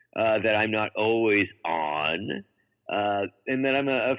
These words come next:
fairly, not always disrupting things, and that I'm a pretty reasonable character. So essentially, you know, I'm trying to make an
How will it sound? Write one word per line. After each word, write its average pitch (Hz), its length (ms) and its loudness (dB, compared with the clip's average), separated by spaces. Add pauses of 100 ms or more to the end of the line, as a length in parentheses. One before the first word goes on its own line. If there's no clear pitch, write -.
fairly, 135 460 2
not 127 200 0
always 135 300 2
disrupting 110 640 -2
things, 110 380 -2 (460)
and 202 200 -2
that 202 80 0
I'm 170 140 0
a 175 80 -2
pretty 160 220 0
reasonable 151 360 0
character. - 500 -6 (560)
So 123 120 0
essentially, 156 420 0
you 156 60 2
know, 147 60 2
I'm 143 180 0
trying 151 220 -2
to 151 80 -4
make 135 220 0
an 123 120 -2